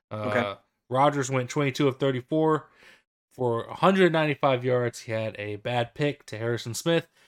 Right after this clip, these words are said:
Speaker 1: and he also had a fumble when he was basically getting obliterated by the entire, uh, defensive line of the Vikings.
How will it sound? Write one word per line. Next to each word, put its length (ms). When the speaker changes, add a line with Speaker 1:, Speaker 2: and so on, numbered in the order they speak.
Speaker 1:
and 220
he 40
also 240
had 120
a 20
fumble 540
when 140
he 80
was 140
basically 500
getting 420
obliterated 840
by 180
the 140
entire, 520
uh, 220
defensive 500
line 400
of 120
the 80
Vikings. 600